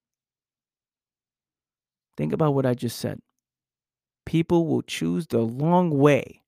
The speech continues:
the long way out of the situation they're in, instead of the fast way, which is instantly a perspective change will solve it all. Or addressing the root cause instantly, it's done.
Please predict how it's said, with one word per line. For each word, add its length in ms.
the 120
long 460
way 280
out 160
of 140
the 80
situation 720
they're 160
in, 160
instead 280
of 100
the 80
fast 480
way, 160
which 240
is 160
instantly 480
a 60
perspective 640
change 280
will 80
solve 340
it 100
all. 280
Or 160
addressing 480
the 80
root 300
cause 580
instantly, 600
it's 180
done. 320